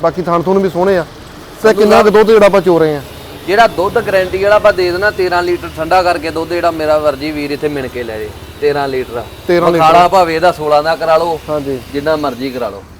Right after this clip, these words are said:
Speaker 1: ਠੀਕ ਹੈ ਜੀ।
Speaker 2: ਤੇ ਜੇ ਥਣ ਦੇ ਵਿੱਚ ਕੋਈ ਨੁਕਸ ਹੋਵੇ, ਆਪਣੀ ਜ਼ਿੰਮੇਵਾਰੀ ਹੋਊਗੀ, ਘਾਟ ਵਾਧ ਹੋਵੇ, ਥਣ ਚਵਾਈ ਟਾਈਟ ਹੋਵੇ, ਤਾਂ ਵੀ
Speaker 1: ਹਾਂ।
Speaker 2: ਆਪਾਂ ਜ਼ਿੰਮੇਦਾਰ ਹੋਵਾਂਗੇ।
Speaker 1: ਠੀਕ ਹੈ ਜੀ।
Speaker 2: ਚਵਾਈ ਹੁਣੇ ਵੀਰ ਜੀ ਆਪਾਂ ਧਾਰਾਂ ਮਾਰ ਕੇ ਦਿਖਾ ਹੀ ਦੇਣੀਆਂ
Speaker 1: ਅਹ,
Speaker 2: ਤੁਹਾਨੂੰ।
Speaker 1: ਨਾਲ ਦੀ ਨਾਲ ਦੋਸਤੋ ਧਾਰਾਂ ਮਾਰ ਕੇ ਵੀ ਤੁਹਾਨੂੰ ਦਿਖਾਵਾਂਗੇ, ਖੋਲ ਕੇ ਤੋਰ ਕੇ ਵੀ ਦਿਖਾਉਣੇ ਆ ਤੁਹਾਨੂੰ ਤਸੱਲੀ ਦੇ ਨਾਲ।
Speaker 2: ਬਾਕੀ ਸੀਲ ਠੰਡੀ ਵੈੜ ਆ,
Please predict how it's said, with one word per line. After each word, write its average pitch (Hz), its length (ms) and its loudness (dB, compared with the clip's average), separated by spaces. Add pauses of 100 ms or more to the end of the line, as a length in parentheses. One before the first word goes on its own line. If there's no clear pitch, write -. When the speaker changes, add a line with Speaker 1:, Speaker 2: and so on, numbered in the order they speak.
(180)
Speaker 1:
ਠੀਕ 151 220 -2
ਹੈ 131 60 -4
ਜੀ। 110 140 -12 (140)
Speaker 2:
ਤੇ 147 100 -4
ਜੇ 165 140 -4
ਥਣ 143 240 -4
ਦੇ 170 180 -6
ਵਿੱਚ 180 160 -6
ਕੋਈ 160 160 -6
ਨੁਕਸ 143 340 -6
ਹੋਵੇ, 156 180 -2
ਆਪਣੀ 139 260 -4
ਜ਼ਿੰਮੇਵਾਰੀ 131 580 -4
ਹੋਊਗੀ, 131 320 -6
ਘਾਟ 120 280 0
ਵਾਧ 120 300 -8
ਹੋਵੇ, 120 300 -6
ਥਣ 120 200 -8
ਚਵਾਈ 120 400 -4
ਟਾਈਟ 120 340 -2
ਹੋਵੇ, 120 260 -6 (260)
ਤਾਂ 123 120 -2
ਵੀ 151 60 -2
Speaker 1:
ਹਾਂ। 135 80 -4
Speaker 2:
ਆਪਾਂ 120 160 -10
ਜ਼ਿੰਮੇਦਾਰ 113 460 -8
ਹੋਵਾਂਗੇ। 104 320 -10 (400)
Speaker 1:
ਠੀਕ 160 180 0
ਹੈ 135 80 -2
ਜੀ। 110 60 -10
Speaker 2:
ਚਵਾਈ 156 300 2
ਹੁਣੇ 180 180 -2
ਵੀਰ 175 160 0
ਜੀ 170 60 -4
ਆਪਾਂ 175 200 0
ਧਾਰਾਂ 156 240 2
ਮਾਰ 131 220 -2
ਕੇ 143 120 -6
ਦਿਖਾ 127 240 -2
ਹੀ 143 80 -2
ਦੇਣੀਆਂ 135 300 -6
Speaker 1:
ਅਹ, 151 40 2
Speaker 2:
ਤੁਹਾਨੂੰ। 156 280 4
Speaker 1:
ਨਾਲ 175 220 6
ਦੀ 220 100 4
ਨਾਲ 214 220 6
ਦੋਸਤੋ 226 260 6
ਧਾਰਾਂ 185 300 4
ਮਾਰ 180 220 4
ਕੇ 185 100 2
ਵੀ 202 80 0
ਤੁਹਾਨੂੰ 190 200 2
ਦਿਖਾਵਾਂਗੇ, 180 460 2
ਖੋਲ 175 280 4
ਕੇ 196 80 4
ਤੋਰ 170 240 4
ਕੇ 202 120 6
ਵੀ 196 80 2
ਦਿਖਾਉਣੇ 175 360 2
ਆ 185 60 4
ਤੁਹਾਨੂੰ 170 220 2
ਤਸੱਲੀ 156 320 0
ਦੇ 170 100 2
ਨਾਲ। 156 180 4
Speaker 2:
ਬਾਕੀ 151 180 0
ਸੀਲ 139 360 -6
ਠੰਡੀ 143 300 -8
ਵੈੜ 135 260 0
ਆ, 135 100 -2